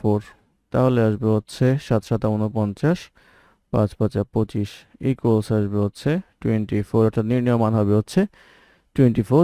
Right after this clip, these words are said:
বা চব্বিশ, এটাই হবে এই প্রশ্নের উত্তর। তারপর প্রশ্ন নাম্বার পাঁচ, নাম্বার পাঁচে বলা আছে কোনো একটা ত্রিভুজের দুইটি বাহুর দৈর্ঘ্য ছয় মিটার ও আট মিটার এবং তাদের অন্তর্ভুক্ত কোণ ষাট ডিগ্রি হলে ত্রিভুজটির ক্ষেত্রফল কত? তো দেওয়া আছে হচ্ছে দৈর্ঘ্য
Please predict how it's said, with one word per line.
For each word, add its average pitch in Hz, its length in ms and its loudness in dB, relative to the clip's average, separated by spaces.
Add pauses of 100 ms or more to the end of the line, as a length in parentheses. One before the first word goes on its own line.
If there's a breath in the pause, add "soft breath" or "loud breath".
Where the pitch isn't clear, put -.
বা 131 60 4 (100)
চব্বিশ, 107 360 4
এটাই 110 200 0
হবে 113 160 4
এই 107 80 -2
প্রশ্নের 110 340 0
উত্তর। 107 260 2 (640)
তারপর 156 300 8
প্রশ্ন 160 220 4
নাম্বার 156 180 4 (100)
পাঁচ, 170 180 6 (120)
নাম্বার 143 260 4
পাঁচে 143 220 4 (120)
বলা 127 180 6 (120)
আছে - 220 0 (140)
কোনো 139 220 4
একটা 120 220 2
ত্রিভুজের 120 480 2
দুইটি 127 280 4
বাহুর 120 280 4
দৈর্ঘ্য 120 260 2 (100)
ছয় 120 280 4
মিটার 110 360 0
ও - 20 2 (160)
আট 110 100 0 (100)
মিটার 110 240 0 (100)
এবং 110 100 -2 (120)
তাদের 107 260 -2
অন্তর্ভুক্ত 110 400 -6 (140)
কোণ 156 180 -2
ষাট 117 160 2 (100)
ডিগ্রি 107 280 0 (120)
হলে 123 180 4 (120)
ত্রিভুজটির 110 480 -2
ক্ষেত্রফল 107 500 -2
কত? 104 160 0 (1080 soft breath)
তো 151 60 6 (180)
দেওয়া 156 220 8 (100)
আছে - 240 0
হচ্ছে 123 320 0 (240)
দৈর্ঘ্য 117 380 6